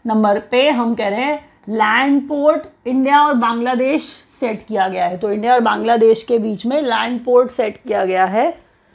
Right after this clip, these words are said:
दसवें नंबर का, डॉकी मेघालय में, ठीक है। नेशनल होम्योपैथी कन्वेंशन, नेशनल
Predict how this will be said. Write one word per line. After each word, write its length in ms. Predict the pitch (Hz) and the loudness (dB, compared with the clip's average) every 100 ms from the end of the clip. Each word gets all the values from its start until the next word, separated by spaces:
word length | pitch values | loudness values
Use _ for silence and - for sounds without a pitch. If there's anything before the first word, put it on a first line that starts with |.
| _ 208 | _ -4
दसवें 460 | 240 254 277 277 | -2 -2 -2 -2
नंबर 360 | 269 247 269 262 | -2 2 2 2
का, 500 | - 277 269 302 339 | 2 4 6 6 4
डॉकी 460 | 254 240 233 285 | 2 0 0 -2
मेघालय 500 | 285 254 220 202 180 | -2 -2 0 0 0
में, 220 | 170 165 170 - | -4 -6 -10 -8
ठीक 180 | 262 247 | -4 0
है। 140 | 269 294 - _ _ - | 0 0 -8 _ _ -2
नेशनल 680 | 240 233 233 262 294 330 403 | 2 2 2 0 2 2 2
होम्योपैथी 920 | 277 269 277 277 285 302 311 339 381 392 | 0 0 2 2 2 -2 0 2 0 0
कन्वेंशन, 720 | 262 247 240 254 - 294 277 320 - _ _ _ _ - | -2 -2 -2 -2 -2 0 2 0 -6 _ _ _ _ -4
नेशनल 640 | 220 202 - 233 254 311 | 0 0 -2 -2 0 0